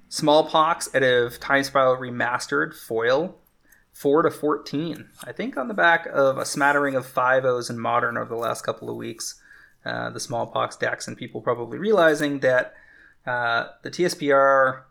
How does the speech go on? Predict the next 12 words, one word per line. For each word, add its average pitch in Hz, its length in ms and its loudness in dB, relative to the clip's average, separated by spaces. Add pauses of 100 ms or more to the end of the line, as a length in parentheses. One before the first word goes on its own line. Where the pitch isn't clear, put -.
(800)
print 147 240 0
run 120 300 -2
was 123 200 -8
not 156 420 -4
that 160 260 2
large, 120 480 0
so 117 100 -4
it's 110 140 -6
not 165 240 -6
that 156 220 0
hard 120 520 -2 (220)
to 117 560 -10